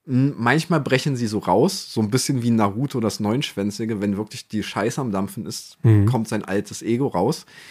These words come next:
Speaker 1: Aber er ist das Problem, dass Leute aus seinem alten Leben i-, sich rächen wollen an ihm. Und das heißt, er hat immer so kleine Jobs und währenddessen kommen immer übelst die kranken Auftragskiller aus dem anderen Land und sagen, „Du hast meinen Bruder getötet, jetzt werde ich mich rächen.“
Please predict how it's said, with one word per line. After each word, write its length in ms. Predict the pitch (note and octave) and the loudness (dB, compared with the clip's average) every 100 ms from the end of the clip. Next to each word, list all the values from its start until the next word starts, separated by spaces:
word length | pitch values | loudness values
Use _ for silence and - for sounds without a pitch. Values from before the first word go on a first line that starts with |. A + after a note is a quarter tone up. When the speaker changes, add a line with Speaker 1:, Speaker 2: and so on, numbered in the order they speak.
| - - | -20 -12
Speaker 1:
Aber 340 | - A2 B2 C3 | -4 2 2 4
er 200 | C3 D#3 | 4 4
ist 180 | E3 - | 2 -2
das 100 | C#3+ | -6
Problem, 640 | - C3 A#2 A#2 C3+ F3+ - _ _ _ | -4 -2 4 6 6 2 -4 _ _ _
dass 220 | - - A2+ | 0 0 4
Leute 440 | G#2+ C3 D#3+ E3+ | 8 8 6 4
aus 220 | A2+ A#2+ | 4 2
seinem 300 | A#2 A2 G#2+ - | 2 2 0 0
alten 360 | G#2+ B2+ - B2+ | 6 6 6 0
Leben 500 | G2+ A#2 D3+ D#3+ - _ _ _ _ _ - | 6 6 6 4 -2 _ _ _ _ _ 0
i-, 120 | B2 | 2
sich 260 | G#2+ - B2 | 2 0 0
rächen 300 | C3 D#3+ G#2+ | 2 2 2
wollen 220 | F2+ F2+ | 2 2
an 120 | E2+ | -2
ihm. 240 | C#2 E2+ E2 _ _ _ _ _ - | -4 -4 -6 _ _ _ _ _ -6
Und 40 | G#2+ | -2
das 160 | G#2+ | 0
heißt, 220 | B2+ C3 - | 2 0 0
er 100 | A#2 | -2
hat 160 | B2 | 0
immer 180 | C3+ B2+ | 2 0
so 100 | A2+ | 0
kleine 320 | G2+ B2+ A#2+ | -2 2 2
Jobs 340 | A2 G#2+ C3+ - | 4 2 0 -4
und 160 | A2+ | -4
währenddessen 400 | A2 A2 A2+ A2 | -2 0 0 -2
kommen 160 | B2 A#2+ | -6 -6
immer 120 | A#2 | -4
übelst 360 | A#2 D3 C3+ - | -4 -2 -2 -4
die 60 | A2 | -8
kranken 360 | - B2 G#2 | -4 -4 -4
Auftragskiller 800 | E2 A#2+ - G#2+ - - B2+ A#2+ | -4 -4 -4 -8 -8 -10 -4 -2
aus 180 | - G2+ | -2 -4
dem 120 | - | -4
anderen 260 | - G#2+ G#2+ | -4 0 0
Land 280 | G2 A2 A#2+ | 0 0 -2
und 100 | G#2+ | -2
sagen, 280 | G2+ A2 G2+ | 0 0 2
„Du 160 | D3 | 2
hast 160 | B2+ - | 2 0
meinen 140 | B2+ | -2
Bruder 320 | A2 C3+ C#3+ | -2 0 2
getötet, 500 | A2 - A#2 A2 G2+ | 0 -2 -2 0 -2
jetzt 180 | G#2 G2 | -4 -2
werde 120 | A2+ | -2
ich 80 | A2 | -2
mich 160 | A2+ - | -4 -2
rächen.“ 340 | A2 G2+ E2+ | -2 -2 -6